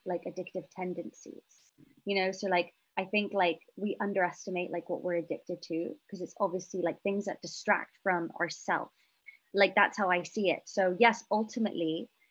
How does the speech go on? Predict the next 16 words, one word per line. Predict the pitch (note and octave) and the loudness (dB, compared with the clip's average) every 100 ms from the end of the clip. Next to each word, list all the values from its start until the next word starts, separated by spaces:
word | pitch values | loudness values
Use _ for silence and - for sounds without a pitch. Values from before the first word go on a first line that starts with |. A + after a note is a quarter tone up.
| - | -4
what | G#3 - | 0 2
we | G3+ | 2
are | F#3 | 4
doing | A#3+ A3+ G#3 | 4 4 4
is | G3 | -2
we're | F#3 | -6
distracting | - - G#3 - G#3+ | -6 -4 -2 -2 -2
ourselves | F#3+ - F3 - | -2 -2 -2 -2
from | F#3 | -6
the | |
purest | E3+ - G#3 G#3 - | -4 -2 0 -2 -6
form | F3+ F3+ F3+ | -2 0 -2
of | - | -6
self-connection. | - E3 E3 - D#3 - - - - _ _ - | -2 -2 -4 -4 -4 -4 -12 -12 -16 _ _ 4
Every | B3 A3 B3 | 6 6 -2
time | A3+ A#3+ A3 F#3+ A#3 | 0 4 4 4 0